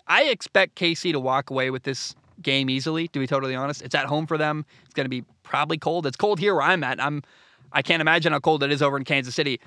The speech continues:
Uh, so I, I think the Jaguars lose this weekend at K C. Houston plays the Giants. The Houston Texans by far have the worst run defense in the N F L. Meanwhile, the Giants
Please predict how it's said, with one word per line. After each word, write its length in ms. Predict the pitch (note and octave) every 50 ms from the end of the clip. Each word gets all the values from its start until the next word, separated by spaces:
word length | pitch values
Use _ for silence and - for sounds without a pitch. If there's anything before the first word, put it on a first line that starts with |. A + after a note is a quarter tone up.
| _ _ _ _ _ _ _
Uh, 220 | - B2+ A#2+ A#2+ B2
so 260 | - - C3+ B2+ A#2+ -
I, 120 | C#3+ D3 -
I 120 | - D#3
think 160 | E3 E3+ D#3+ C#3+
the 100 | D#3 C#3
Jaguars 520 | - D#3 C#3+ C#3 C3+ C#3 C3+ B2+ B2+ A#2
lose 240 | B2 B2+ B2 B2 A#2
this 160 | - A#2+ -
weekend 400 | - B2+ A#2+ - B2 A#2 A#2+ A#2+ - -
at 220 | A#2+ A#2+ A#2+ - _ _ _ _ _ -
K 460 | - A#2+ A#2+ A#2 A2+ A2+ A2 A2 - - _ _ _ _ _ _ _
C. 340 | - - - F#3 E3 - - _ _ _ _ _ _ _ - _ _ _ _ _ _ _ _ _ _ _ _ _ _ _
Houston 500 | - - A#3+ C4 B3 - - B3 A3+ G#3
plays 580 | - - G3+ F#3+ G3 F#3+ F#3 F3+ F3 E3+ D#3+ E3+ -
the 160 | D3+ C#3+ D3
Giants. 500 | C#3 C3 C#3+ D#3 D3+ D3 C#3+ C#3+ D3+ -
The 80 | - D3
Houston 300 | D#3 F3+ F#3+ - F3 D#3+
Texans 460 | D#3+ E3 D#3 D#3+ - E3 D3+ D3 B2
by 340 | B2+ C3 - C3+ C3 B2+ A#2+
far 640 | - - - - D#3+ E3 D#3 C#3+ C3 B2 A2 G#2 A#2 - _ _ _ _ _ _ _ _
have 220 | - C3 C3+ C3
the 100 | C3 C3+
worst 340 | B2 C3 C3+ C#3 C#3 - - - -
run 300 | D3 B2+ C3+ C#3+ C#3+ C3
defense 500 | C3+ C3 B2 - C3 B2 B2 B2 - - -
in 160 | C3+ C3+ C#3
the 140 | C3 C3 B2
N 100 | A#2+ A#2+
F 100 | A#2 -
L. 380 | B2+ B2 A#2+ A#2+ A#2 A2+ A#2 - _ _ _ _ _ _ _ _ _ _
Meanwhile, 580 | - D#3 A3+ C#4 C#4+ A3 F3 D3+ C#3+ C#3+ C#3+ C3
the 100 | C3+ C#3+
Giants 640 | C3 C#3+ A3 C4+ B3+ E3+ C#3 B2 - - - -